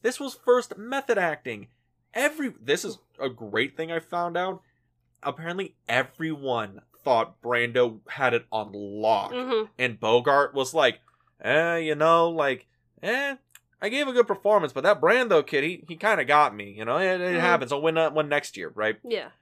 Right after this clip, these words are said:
Speaker 1: But Bogart won, and it's, a lot of people look at this as what the Academy did a lot in, like, the fifties and into the sixties,
Speaker 2: Mm-hmm.
Speaker 1: where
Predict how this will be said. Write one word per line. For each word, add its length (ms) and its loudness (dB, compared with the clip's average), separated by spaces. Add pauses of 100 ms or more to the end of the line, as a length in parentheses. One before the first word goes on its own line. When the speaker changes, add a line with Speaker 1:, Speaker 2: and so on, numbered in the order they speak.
(420)
Speaker 1:
But 260 6 (100)
Bogart 400 2
won, 320 2 (100)
and 180 -2
it's, 360 -6 (680)
a 140 -2
lot 280 6
of 80 0
people 320 -4
look 160 4
at 140 -6
this 300 2
as 460 0
what 200 -2
the 80 -6
Academy 580 -2
did 140 0
a 60 2
lot 340 4
in, 100 -10
like, 220 -8
the 120 -4 (160)
fifties 540 -4
and 120 -6
into 160 -8
the 100 -12
sixties, 560 -4
Speaker 2:
Mm-hmm. 80 -2
Speaker 1:
where 300 0